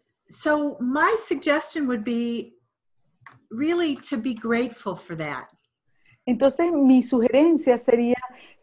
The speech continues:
Speaker 2: que de realmente estar agradecida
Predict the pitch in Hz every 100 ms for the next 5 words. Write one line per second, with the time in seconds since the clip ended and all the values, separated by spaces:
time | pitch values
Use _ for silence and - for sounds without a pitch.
0 | _ - 285 247 240 - 226 254 254 285
1 | 277 269 302 262 - 226 - 240 - -
2 | 226 214 202 185 - - 302 311 214